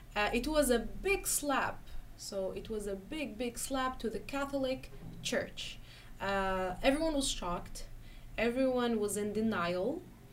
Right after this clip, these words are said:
and Henry the eighth just didn't care. So, after this, after he divorced her mother,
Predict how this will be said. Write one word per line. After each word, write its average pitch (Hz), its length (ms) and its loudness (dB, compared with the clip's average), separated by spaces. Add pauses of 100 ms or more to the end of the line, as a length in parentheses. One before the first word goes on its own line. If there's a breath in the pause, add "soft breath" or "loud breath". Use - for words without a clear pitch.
(340 loud breath)
and 196 580 2 (240)
Henry 285 280 0
the 233 220 0
eighth 214 280 -2 (200)
just - 260 -4
didn't 196 320 -2
care. - 300 -10 (840 loud breath)
So, - 180 6 (340)
after 392 260 2
this, 226 420 2 (160)
after 262 220 0
he 233 160 0
divorced 226 880 0 (360)
her 240 120 2
mother, 202 580 2